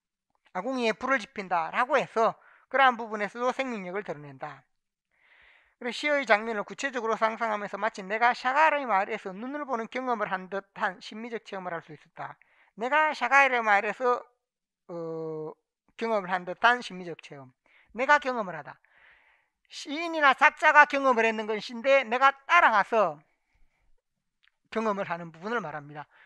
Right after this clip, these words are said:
그래서, 어, 우리가 보면 시인이나 작자가 자신의 체험을,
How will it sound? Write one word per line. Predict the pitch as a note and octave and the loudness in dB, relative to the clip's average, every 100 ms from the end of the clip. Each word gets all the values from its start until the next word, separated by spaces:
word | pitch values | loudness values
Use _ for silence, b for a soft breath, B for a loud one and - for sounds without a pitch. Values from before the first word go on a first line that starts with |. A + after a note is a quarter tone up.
| b | b
그래서, | B3 B3+ A#3+ A3 | -6 0 0 0
어, | A3+ F#3+ | -2 -2
우리가 | F#3 B3+ A#3 | 0 2 2
보면 | A#3 A3+ A3+ E3 b b b b _ | 4 4 2 0 b b b b _
시인이나 | - C4 D4+ E4 C#4+ B3 A#3+ G3 D3 - - - - _ _ - - | -6 -2 -2 0 4 8 8 6 0 -16 -20 -20 -20 _ _ -20 2
작자가 | - - C#4+ C#4 B3 A3 F3 - - _ _ _ _ _ - | 2 6 8 10 12 10 8 0 -20 _ _ _ _ _ -4
자신의 | A#3+ B3+ D#4 C#4+ - | -2 -2 0 0 0
체험을, | - D#4 E4 D#4 G#3+ D#3+ | 2 6 8 8 6 4